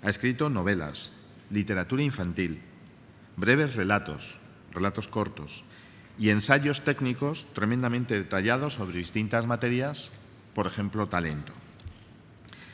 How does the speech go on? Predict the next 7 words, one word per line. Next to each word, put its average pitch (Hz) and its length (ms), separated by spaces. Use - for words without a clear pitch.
Además, 117 640
es 104 100
conferenciante 117 720
frecuente 104 580
y 101 80
muy 113 160
bueno 113 400